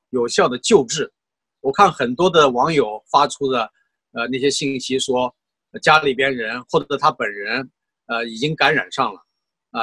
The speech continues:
要求医院搜治，医院都拒绝，说只有确诊的人才能搜治。那确诊的标志是什么呢？是要那个，用那个实验盒来确实的验证，说你的核酸是超过了那个指标。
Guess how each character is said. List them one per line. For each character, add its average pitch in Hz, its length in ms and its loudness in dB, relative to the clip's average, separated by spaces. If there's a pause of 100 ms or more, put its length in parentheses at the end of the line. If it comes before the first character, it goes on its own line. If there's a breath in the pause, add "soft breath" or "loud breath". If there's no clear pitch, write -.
(140)
要 170 140 4
求 156 140 4
医 160 140 -2
院 165 220 4
搜 160 360 2
治， 147 360 -4
医 135 80 -6
院 151 180 2
都 143 140 0
拒 156 220 -2
绝， - 140 -20 (160)
说 147 160 0
只 160 300 4
有 120 320 0
确 226 280 4
诊 123 200 -8 (400)
的 117 80 -4
人 113 320 -6 (120)
才 - 120 -10
能 113 120 -10
搜 127 180 -4
治。 127 200 -8 (240)
那 165 120 0
确 240 240 6
诊 - 100 -2
的 147 80 -2
标 180 180 4
志 185 140 0
是 147 60 2
什 127 120 0
么 123 40 -4
呢？ 135 140 2 (260)
是 156 160 -2
要 160 120 6
那 151 160 2
个， 139 220 -2 (140)
用 170 180 4
那 151 80 -2
个 135 80 -2
实 - 200 0
验 175 200 6
盒 147 340 0 (460)
来 139 240 0 (120)
确 196 280 6
实 - 180 -2
的 151 300 2
验 180 240 4
证， 185 240 4 (420)
说 190 200 4
你 151 100 -2
的 131 80 -2
核 151 260 2
酸 175 320 6 (140)
是 135 360 -4
超 147 200 0
过 151 160 2
了 135 60 0
那 127 100 -4
个 127 80 -6
指 - 180 -8
标。 117 300 -4